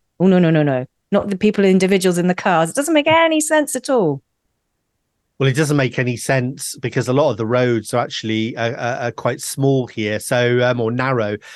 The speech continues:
Speaker 2: So if you've got all of the rest of the traffic travelling at twen-, twenty miles an hour,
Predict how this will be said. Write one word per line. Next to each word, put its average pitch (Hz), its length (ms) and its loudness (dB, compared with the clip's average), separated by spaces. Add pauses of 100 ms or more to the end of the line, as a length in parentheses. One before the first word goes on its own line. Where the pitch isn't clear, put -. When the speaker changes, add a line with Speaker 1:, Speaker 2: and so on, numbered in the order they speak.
(240)
Speaker 2:
So 135 340 2
if - 180 -2
you've 135 240 0
got 143 540 -2
all 143 240 4
of 113 60 -2
the 117 80 -2
rest 147 260 -2
of 113 80 -8
the - 80 -12
traffic - 420 -6
travelling 113 520 -2
at 113 100 -8
twen-, 117 380 -4
twenty 123 320 -4
miles 113 260 -2
an 123 80 -4
hour, 107 340 -2